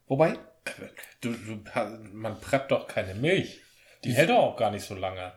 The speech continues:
Speaker 1: Ist ja Haarmilch.
Speaker 2: Wie lange hält Haarmilch?
Speaker 1: In
Speaker 2: Monate, oder?
Speaker 1: Die hält bis, ich dachte,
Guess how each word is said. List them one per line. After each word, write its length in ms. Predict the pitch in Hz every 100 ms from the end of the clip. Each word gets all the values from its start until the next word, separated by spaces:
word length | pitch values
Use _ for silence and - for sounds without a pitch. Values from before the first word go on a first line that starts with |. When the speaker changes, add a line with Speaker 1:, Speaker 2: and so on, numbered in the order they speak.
| -
Speaker 1:
Ist 220 | 110 -
ja 180 | 113 98
Haarmilch. 760 | 95 120 117 107 104 - - _ _ _ _ _ _ -
Speaker 2:
Wie 120 | 104
lange 180 | 101 107
hält 200 | 123 131
Haarmilch? 320 | 131 147 202 - - -
Speaker 1:
In 200 | 170 170
Speaker 2:
Monate, 500 | 110 160 208 101 95
oder? 400 | 101 160 202 -
Speaker 1:
Die 640 | - - - 143 139 - 170
hält 300 | 160 185 196
bis, 340 | 208 202 - - _ _ _ _ _ _ _ _ _
ich 180 | 127 -
dachte, 300 | 123 - -